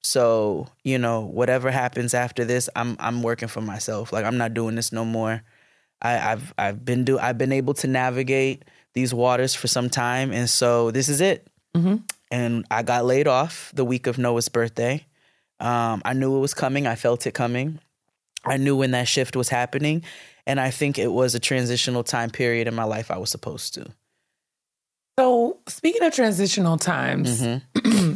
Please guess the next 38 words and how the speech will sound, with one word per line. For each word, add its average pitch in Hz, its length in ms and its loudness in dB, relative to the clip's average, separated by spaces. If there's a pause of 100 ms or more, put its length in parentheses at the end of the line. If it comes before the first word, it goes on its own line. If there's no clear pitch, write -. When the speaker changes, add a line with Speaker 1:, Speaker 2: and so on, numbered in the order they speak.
Speaker 2:
<clears throat> - 0 -
you've, 247 600 4
your 202 180 4
path 175 540 2
has 160 200 2
sort 156 280 4
of, 143 340 -2 (320)
we, 196 140 4
we've 190 480 2
moved 180 360 4
a 170 60 4
lot. 147 300 4
Speaker 1:
Oh, 143 160 4
yeah, 135 300 4
honey. 123 160 2
Speaker 2:
You've 190 120 4
done 175 240 4
a 170 80 4
lot 156 220 4
of 151 80 2
different 160 320 0
kinds 156 380 0
Speaker 1:
Yeah. 170 40 2
Speaker 2:
of 156 60 0
work. 160 360 2
Speaker 1:
Land, 131 360 2
sea, 127 260 0
sky. 120 520 0
Speaker 2:
Yes. 165 840 4
Speaker 1:
<laughs> - 80 -10
Speaker 2:
You've 180 220 6
lived 185 200 6
in 170 140 4
lots 151 320 2
of 151 80 0
different 147 320 0
places. 160 500 0
Speaker 1:
Yeah. 131 240 0